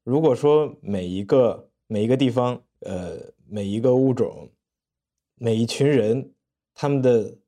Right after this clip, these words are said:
思想观念、情况全都不一样，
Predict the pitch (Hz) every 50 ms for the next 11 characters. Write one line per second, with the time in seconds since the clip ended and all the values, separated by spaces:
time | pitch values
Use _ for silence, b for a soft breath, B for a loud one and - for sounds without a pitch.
0 | _ _ _ - - - - 143 131 127 104 92 104 117 131 135 143 135 117 95
1 | 80 80 - - - - 107 104 117 - 147 139 113 92 - _ _ _ _ _
2 | _ - - - - 101 101 139 196 170 143 104 92 87 -